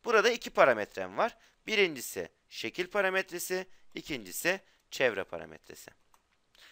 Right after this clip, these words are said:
Verilerimi girdim. Şimdi uygulamamı çalıştırıyorum. Şekil bilgisi istiyor benden.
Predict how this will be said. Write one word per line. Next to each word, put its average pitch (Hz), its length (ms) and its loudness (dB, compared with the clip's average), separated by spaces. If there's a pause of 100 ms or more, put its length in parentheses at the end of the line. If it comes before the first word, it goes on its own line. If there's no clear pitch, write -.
(240)
Verilerimi 120 480 0
girdim. 80 260 -8 (640)
Şimdi 240 240 -2
uygulamamı 151 400 4
çalıştırıyorum. 92 840 -4 (1300)
Şekil - 380 -8
bilgisi 127 300 -8
istiyor 90 280 -12
benden. 95 400 0